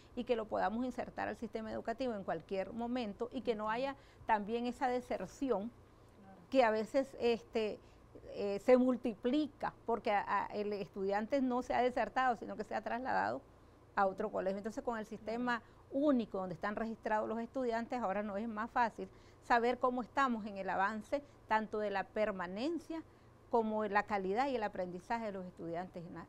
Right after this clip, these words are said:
Speaker 1: en las escuelas.
Speaker 2: Ah, ok. Entonces ellos siempre tienen la oportunidad, ¿no?, de
Speaker 1: Claro.
Speaker 2: concluir su año independientemente que esté, su residencia sea otra.
Speaker 1: Así es.
Speaker 2: Ah, ok.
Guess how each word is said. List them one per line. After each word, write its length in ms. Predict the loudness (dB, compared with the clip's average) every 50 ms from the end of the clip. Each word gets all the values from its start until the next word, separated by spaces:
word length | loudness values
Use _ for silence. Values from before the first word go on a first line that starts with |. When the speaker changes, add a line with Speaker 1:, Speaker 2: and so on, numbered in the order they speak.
| -14 -14
Speaker 1:
en 80 | -12
las 100 | -12 -10
escuelas. 480 | -12 -12 -12 -10 -8 -8 -8 -10 -12 -14 -16 -20 -20 -20 -20 -20 -20 -20 -20 -20 -20 -20 -20 -20 -20 -20 -20 -20 -20 -20 -20 -20 _ -16
Speaker 2:
Ah, 160 | -14 -14 -12
ok. 160 | -12 -12 -12
Entonces 540 | -12 -12 -10 -6 -4 -4 -2 -2 0 2 4
ellos 260 | 4 6 6 4 4
siempre 300 | 2 0 0 2 0 0
tienen 260 | 0 0 0 0 0
la 60 | -2
oportunidad, 600 | -2 -2 -2 -4 -2 -2 -4 -4 -2 -2 -2 -2 0
¿no?, 180 | 0 0 0
de 120 | -2 -2 -2
Speaker 1:
Claro. 200 | -2 0 0 0
Speaker 2:
concluir 420 | 0 2 2 4 4 2 2 0
su 240 | -2 -4 -4 -2 -2
año 240 | -2 -2 -2 -4 -4
independientemente 840 | -4 -6 -6 -6 -6 -4 -4 -4 -4 -4 -4 -4 -4 -6 -6 -8 -8
que 320 | -6 -6 -4 -4 -4 -6 -8
esté, 480 | -10 -10 -8 -4 -4 -2 -2 -4 -6 -8
su 160 | -8 -8 -6
residencia 520 | -6 -6 -6 -6 -6 -6 -6 -6 -6 -8 -8
sea 280 | -8 -8 -6 -6 -6
otra. 360 | -6 -6 -8 -8 -10 -12 -14 -14 -14 -14
Speaker 1:
Así 260 | -14 -14 -14 -16 -18
es. 120 | -18 -18 -18 -20 -20 -20 -20 -20 -20 -20 -20 -20 -12 -6
Speaker 2:
Ah, 340 | -2 -2 0 2 2 2 2
ok. 200 | 2 0 0